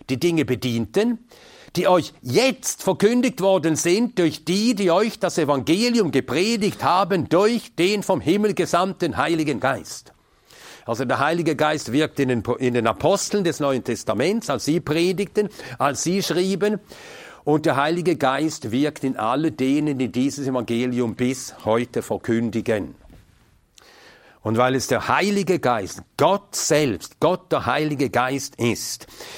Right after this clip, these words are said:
der gezeugt hat, im Voraus geredet hat, durch die Apostel geredet hat, durch ihre Predigt, durch ihre Schriften, ist alle das, was wir aus dieser Schrift nehmen und den Menschen verkündigen,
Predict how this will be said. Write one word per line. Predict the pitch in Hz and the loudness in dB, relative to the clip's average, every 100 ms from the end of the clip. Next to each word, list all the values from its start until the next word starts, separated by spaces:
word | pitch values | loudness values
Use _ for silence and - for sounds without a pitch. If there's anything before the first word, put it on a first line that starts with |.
| - - | -18 -2
der | 123 120 - - - _ - _ - | 2 4 2 -10 -20 _ -20 _ -2
gezeugt | 127 - 151 160 190 - | -2 2 2 2 0 -4
hat, | 170 190 - 156 | -2 -2 -2 -2
im | 143 | 0
Voraus | - 151 160 175 180 - | 4 4 4 2 0 0
geredet | 160 175 175 175 170 | 2 2 2 -2 -2
hat, | 185 - | -4 -2
durch | 160 127 | -2 0
die | 131 | 0
Apostel | - 143 190 - - 190 160 | 0 2 2 0 -4 -4 0
geredet | 151 117 160 180 175 - | 0 2 2 2 0 0
hat, | 175 175 151 | -2 -2 -4
durch | 131 | 0
ihre | 123 110 | 0 0
Predigt, | - 131 175 175 175 | 0 2 2 0 -2
durch | 147 123 | -2 0
ihre | 117 113 | 0 -2
Schriften, | - 151 160 - 147 - - | 0 -2 -2 -6 -8 -8 -6
ist | 143 - 123 | -4 -2 0
alle | 147 202 208 | 2 2 2
das, | 156 180 - | 0 -2 -2
was | 156 - | -4 -2
wir | 143 185 - | 0 0 0
aus | 127 156 196 - - | -2 0 -2 -4 -2
dieser | 180 185 180 | -2 0 -2
Schrift | - 120 170 - - 104 | -2 0 0 -2 -10 -2
nehmen | 120 208 220 185 175 95 82 - - - | 2 4 4 4 2 0 -8 -16 -14 -4
und | 139 | 0
den | 151 135 | 0 2
Menschen | 156 175 156 139 | 2 0 0 0
verkündigen, | 139 - 160 196 185 147 | 0 2 4 4 2 0